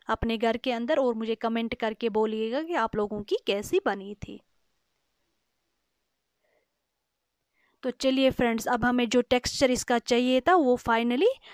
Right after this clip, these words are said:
अब हमें मिल चुका है। तो इसके अंदर मुझे पूरे दस मिनट लगे थे इसको कूटने में।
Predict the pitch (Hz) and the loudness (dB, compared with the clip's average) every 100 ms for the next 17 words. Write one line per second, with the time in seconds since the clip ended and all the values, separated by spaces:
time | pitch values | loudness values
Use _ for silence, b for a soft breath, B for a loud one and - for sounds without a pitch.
0 | B 220 226 240 453 359 220 214 - 202 | B -2 0 2 2 2 0 -2 -4 -2
1 | 214 208 208 220 233 - 247 233 233 226 | -2 -2 -2 -2 -2 -2 -2 0 -2 -2
2 | 226 277 - 233 226 262 349 233 220 226 | -4 -4 -4 -2 0 0 0 0 -2 -4
3 | 214 214 214 208 220 330 311 240 359 381 | -6 -4 -4 -4 -4 -2 -4 -2 0 -2
4 | - 220 - 208 196 185 | -2 -8 -6 -8 -6 -10